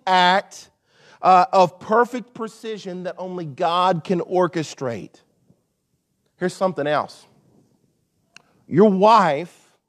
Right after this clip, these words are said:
was not made to be your echo. Your wife was not made to be your yes man. That is not what the wife was created to do.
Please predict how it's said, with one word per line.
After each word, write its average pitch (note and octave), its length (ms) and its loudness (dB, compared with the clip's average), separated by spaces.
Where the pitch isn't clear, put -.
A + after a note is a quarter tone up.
was C#3 240 -4
not F3+ 460 0
made F#3+ 800 -4
to D#3 100 -12
be C3 160 -8
your F3+ 260 -2
echo. C3 500 -2
Your F#3+ 180 -2
wife G3 800 2
was E3+ 180 -12
not G3 280 -6
made F#3+ 800 -6
to G3+ 100 -6
be E3 160 -4
your G3+ 220 -2
yes F#3+ 440 -2
man. D3 480 -4
That F#3+ 160 4
is D#3+ 160 -4
not G3 240 0
what G3+ 160 -6
the G3+ 80 -2
wife E3+ 540 -2
was F3+ 240 -10
created D#3+ 640 -8
to F#3+ 100 -10
do. D#3+ 500 -2